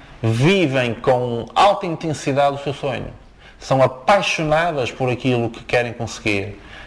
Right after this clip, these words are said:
Eh, digamos que às vezes chega ao ponto de se tornarem quase obcecadas por isso. Entendendo aqui a obsessão positiva, não é? Ou seja, alguém que,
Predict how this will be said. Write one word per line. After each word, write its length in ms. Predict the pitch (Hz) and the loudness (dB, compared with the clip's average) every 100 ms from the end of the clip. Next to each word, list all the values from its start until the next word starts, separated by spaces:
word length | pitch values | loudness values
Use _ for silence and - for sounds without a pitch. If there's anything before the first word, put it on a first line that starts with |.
| - | -8
Eh, 140 | - 120 | 0 2
digamos 520 | 127 131 147 151 - | 4 6 6 4 -6
que 340 | - 160 156 151 - - - - - - - - - - - | 0 2 2 -2 -12 -20 -20 -20 -20 -20 -20 -20 -20 -8 2
às 200 | 123 - | 2 2
vezes 280 | 143 165 165 | 0 0 0
chega 220 | 165 143 | 2 2
ao 80 | 127 | 2
ponto 260 | 160 151 | 2 0
de 60 | - | -2
se 120 | - | -8
tornarem 360 | - 147 143 143 | -2 2 2 2
quase 380 | 147 135 127 - | 2 2 -2 0
obcecadas 880 | 151 151 - - 180 123 92 - - - | 0 0 -6 -2 -2 -2 -8 -12 -10 -4
por 120 | 110 | -2
isso. 300 | 104 107 - - _ - - | -2 -6 -18 -20 _ -18 -10
Entendendo 560 | - 113 120 117 117 | -8 -4 -2 -2 -2
aqui 340 | 110 - 139 135 - - | -2 0 -2 -4 -14 -2
a 60 | 117 | 0
obsessão 540 | 117 - - 131 131 - - - - | 0 -4 -4 -2 -2 -8 -20 -8 0
positiva, 640 | 131 120 110 107 98 98 | 2 2 2 0 0 0
não 100 | 95 | -2
é? 60 | 139 | -4
Ou 60 | - - - | -8 -18 -8
seja, 220 | - 120 | -2 4
alguém 360 | 139 143 180 185 | 4 4 0 -4
que, 380 | - 185 180 | 0 0 0